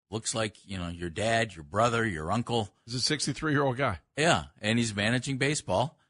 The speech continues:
Speaker 1: and doesn't put up any airs, doesn't try to, you know, be something he's not. He is what he is. And because of that, I think that whole thought of, "Yeah, this is an old school guy."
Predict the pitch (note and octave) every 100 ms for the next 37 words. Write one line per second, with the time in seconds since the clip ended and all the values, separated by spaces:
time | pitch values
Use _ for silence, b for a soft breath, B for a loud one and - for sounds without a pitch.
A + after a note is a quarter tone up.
0 | _ _ - G#2+ A2+ A2 G#2+ G2 - _
1 | _ _ _ G#2 A#2+ B2+ A#2+ - _ -
2 | B2 B2 A#2+ - A2 B2 A#2+ B2 - G#2+
3 | B2 B2 A2 G#2 A2 A#2 - A2+ A#2+ G#2+
4 | F#2+ - - F#2+ F2+ E2 A2 A#2 B2 A2+
5 | A2+ G#2+ F#2 F#2+ A#2+ C#3 _ _ _ _
6 | _ _ _ _ - A#2 B2 B2+ B2+ C#3+
7 | - - - - _ _ _ _ _ -
8 | A2+ A2+ A2 G#2+ G#2+ G#2 _ _ _ _
9 | _ _ _ _ _ _ _ _ _ A2
10 | - D3+ E3 A#2 G2+ A2 - G2 G#2+ B2+
11 | B2 - G#2+ A#2 A#2 - B2 B2 - B2
12 | C3 A2 F#2 - _ _ C#4 C#4+ E3 E3+
13 | D#3 D3 C#3+ C#3+ C#3+ - C3 A#2+ A#2 C3
14 | A2+ D2+